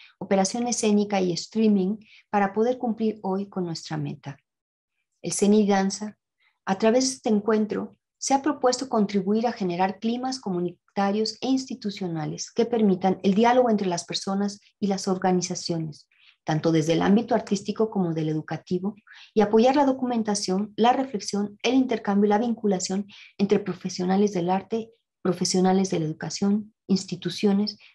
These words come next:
asociaciones civiles y personas con discapacidad. Esperamos que constituya un esfuerzo para abrir un espacio durante dos días y un primer paso para un verdadero camino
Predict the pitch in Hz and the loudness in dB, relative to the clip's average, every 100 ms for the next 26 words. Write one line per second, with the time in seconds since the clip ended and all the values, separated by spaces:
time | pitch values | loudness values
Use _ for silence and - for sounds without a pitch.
0 | _ 180 185 180 269 220 214 208 190 190 | _ -4 -4 -2 -2 2 2 2 0 0
1 | 208 214 - _ _ 202 - - 185 180 | 0 -2 -6 _ _ -4 -2 0 0 0
2 | 170 165 151 - 165 - 143 147 151 - | -2 -8 -10 -8 -10 -10 -12 -10 -12 -16
3 | _ _ _ - - _ - 196 185 196 | _ _ _ -20 -20 _ -2 2 4 4
4 | 220 - 214 185 185 185 214 233 202 - | 4 0 2 0 0 0 2 2 0 -2
5 | 233 233 220 - 170 170 202 220 202 - | -4 -4 -6 -4 -4 -2 0 2 0 -2
6 | 208 208 226 185 170 175 180 202 202 190 | -2 -2 -4 -4 -6 -4 -2 -2 0 -2
7 | 208 - _ _ _ _ 208 220 240 226 | -4 -10 _ _ _ _ 0 0 0 -4
8 | 220 190 165 - 185 - 180 196 226 214 | -2 -2 -2 -4 -12 -4 2 2 4 2
9 | 185 180 180 160 165 165 | 0 -2 -4 -4 -2 -4